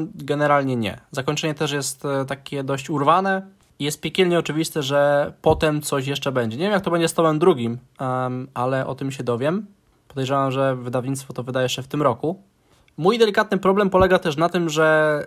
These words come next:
nie spoilerując, od pewnego momentu wątki naszych, y, dwóch, naszej dwójki bohaterów, e, są niejako rozdzielone.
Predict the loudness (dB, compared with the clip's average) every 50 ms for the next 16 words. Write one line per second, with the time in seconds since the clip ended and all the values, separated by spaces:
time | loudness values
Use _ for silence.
0 | -10 _ -6 -4 -4 -4 -2 -2 0 2 4 4 4 4 4 2 0 -2 -4 -4
1 | -4 -2 0 0 0 2 2 2 4 2 2 2 0 0 0 2 2 2 0 0
2 | -4 -6 -4 -2 -2 -2 -2 -2 -4 -4 -6 -6 -4 -4 -2 -2 -4 -6 -8 -10
3 | -4 0 2 2 2 0 -4 -12 -20 -14 _ -10 -8 -6 -6 -2 0 0 0 0
4 | -2 -4 -2 -2 0 2 2 2 2 2 2 0 -2 -4 -6 -16 -20 _ _ _
5 | _ -4 -2 0 0 0 0 -2 -4 -6 -6 -6 -4 -2 0 4 4 4 4 4
6 | 2 0 0 0 0 0 0 2 4 4 4 4 2 2 2 2 2 0 -4